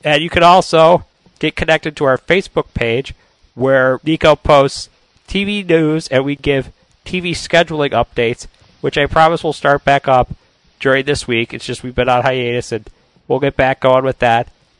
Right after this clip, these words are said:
And also, that'll be the same with the Twitter. And also, you can visit our YouTube channel, where Michael has put up a bunch of great videos promoting across the airways, as well as our favorite shows. And right now, he's got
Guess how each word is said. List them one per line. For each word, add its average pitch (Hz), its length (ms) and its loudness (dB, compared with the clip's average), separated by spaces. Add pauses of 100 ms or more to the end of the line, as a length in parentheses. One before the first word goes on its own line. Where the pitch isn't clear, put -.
(160)
And 147 140 2
also, 143 500 2
that'll 135 220 2
be 139 120 -6
the 135 80 -8
same 131 240 -2
with 127 120 -8
the - 80 -12
Twitter. - 420 -6 (540)
And 170 160 2
also, 220 300 4
you 202 160 -4
can 180 140 0
visit 180 260 0
our 156 100 4
YouTube 160 640 -4
channel, 104 460 -2 (360)
where 151 140 2
Michael 175 480 2
has 165 160 2
put 175 220 0
up 151 180 2
a 139 140 -4
bunch 147 460 0
of 139 240 -2 (580)
great 151 380 0
videos 135 600 0 (140)
promoting 139 640 0 (360)
across 156 380 0
the 135 140 -6
airways, 123 420 0
as 127 120 -12
well 151 140 0
as 156 80 -4
our 139 100 -2
favorite 127 380 -4
shows. 113 440 -4 (520)
And 160 200 2
right 175 240 4
now, 190 220 6
he's 180 160 -4
got 156 260 2